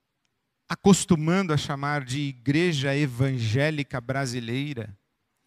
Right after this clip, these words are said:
Movimento Evangélico Brasileiro,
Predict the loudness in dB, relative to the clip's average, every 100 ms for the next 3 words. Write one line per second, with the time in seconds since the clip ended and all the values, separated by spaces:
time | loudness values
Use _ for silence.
0 | _ _ _ -4 2 4 4 2 2 2
1 | 0 -2 0 0 0 -2 -2 -4 -6 -4
2 | -4 -4 -6 -4 -4 -4 -6